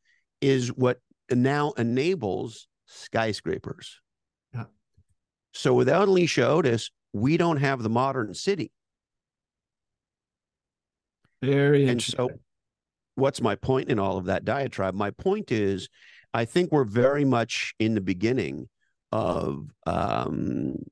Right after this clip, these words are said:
Speaker 1: this whole new world where A I, the cloud, uh, and everything that you talk about all the time is really creating a new possibility. And, you know, this,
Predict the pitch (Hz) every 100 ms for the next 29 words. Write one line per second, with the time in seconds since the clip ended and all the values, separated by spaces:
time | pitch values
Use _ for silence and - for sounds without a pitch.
0 | - 101 107 95 - 101 90 98 101 92
1 | 92 101 92 85 90 90 92 90 85 82
2 | - _ _ _ _ 110 110 98 95 95
3 | 92 87 80 87 - 101 95 90 90 92
4 | 90 90 - _ _ _ - 92 98 104
5 | 113 104 95 92 - 98 92 98 92 90
6 | 82 85 82 - 135 131 98 85 _ -
7 | 110 92 101 101 90 87 - _ _ _
8 | - 110 107 92 92 95 95 107 85 80
9 | - 92 101 95 92 95 - - - -
10 | - 143 - _ _ - 117 113 147 -
11 | -